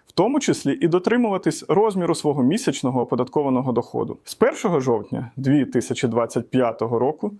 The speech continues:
для фоп роботодавців, які мають ліцензії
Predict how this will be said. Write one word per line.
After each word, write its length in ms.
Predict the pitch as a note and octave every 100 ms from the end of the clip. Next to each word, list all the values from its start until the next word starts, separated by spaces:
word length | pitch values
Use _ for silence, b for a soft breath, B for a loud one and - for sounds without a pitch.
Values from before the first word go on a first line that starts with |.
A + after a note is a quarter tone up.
| b b b b
для 200 | B2+ C#3
фоп 280 | C3+ C#3 -
роботодавців, 720 | A#2+ B2 C#3+ F#3+ C#4+ - B2+ - -
які 260 | C3+ D3
мають 340 | C#3 B2+ A#2+ -
ліцензії 760 | C#3+ D3+ - C3 A2+ - A2+